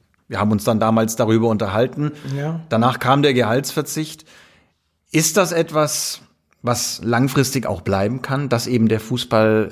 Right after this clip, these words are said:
Speaker 1: sieht, wir, wir haben eine Aufgabe, wir können auch denen helfen, die nicht so viel haben wie wir?
Speaker 2: Ja, es wird, wird sowieso, äh,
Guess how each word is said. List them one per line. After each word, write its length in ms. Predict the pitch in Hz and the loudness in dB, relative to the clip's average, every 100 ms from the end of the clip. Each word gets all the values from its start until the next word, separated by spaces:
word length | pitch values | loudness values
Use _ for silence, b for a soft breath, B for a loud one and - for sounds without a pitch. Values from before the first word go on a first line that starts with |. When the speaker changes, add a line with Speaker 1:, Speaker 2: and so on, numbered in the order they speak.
| - | -8
Speaker 1:
sieht, 440 | 95 98 123 135 | -6 -2 -2 0
wir, 220 | 117 101 | -2 0
wir 140 | 107 92 | -2 0
haben 240 | 107 120 | 0 2
eine 200 | 107 107 | 0 -2
Aufgabe, 560 | 92 117 - 120 123 107 | -4 -6 -2 0 2 0
wir 80 | 101 | 0
können 320 | 113 120 123 | 0 2 0
auch 200 | 110 - | -2 0
denen 280 | 113 120 113 | 2 4 2
helfen, 460 | 107 113 - 110 | 2 0 0 0
die 220 | 107 107 - | 0 0 0
nicht 240 | 113 - | -4 -4
so 100 | 131 | -8
viel 240 | - 123 | -2 0
haben 220 | 117 117 107 | 0 0 -2
wie 140 | 95 | -2
wir? 180 | 104 170 - _ _ _ _ _ _ _ _ _ B B B B B B B B _ - - - - | -4 -6 -12 _ _ _ _ _ _ _ _ _ B B B B B B B B _ -20 -20 -20 -6
Speaker 2:
Ja, 240 | 127 110 120 | -4 -2 -4
es 160 | 120 | -2
wird, 320 | 127 123 113 - - - 127 | 0 0 -2 -6 -4 -6 -4
wird 240 | 127 117 | -2 -2
sowieso, 760 | 113 135 135 139 135 147 143 143 | 0 2 4 2 4 4 6 4
äh, 400 | 139 131 131 | 4 4 2